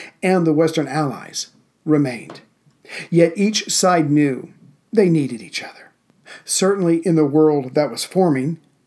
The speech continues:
as the war wound down. Not only did the Allies get Turkey's attention by severely cutting back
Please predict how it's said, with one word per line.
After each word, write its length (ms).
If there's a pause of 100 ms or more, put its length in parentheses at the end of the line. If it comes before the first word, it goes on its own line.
as 220
the 100
war 480 (180)
wound 380
down. 360 (1000)
Not 340
only 240
did 160
the 140
Allies 440
get 300
Turkey's 400
attention 500
by 320
severely 520
cutting 340
back 400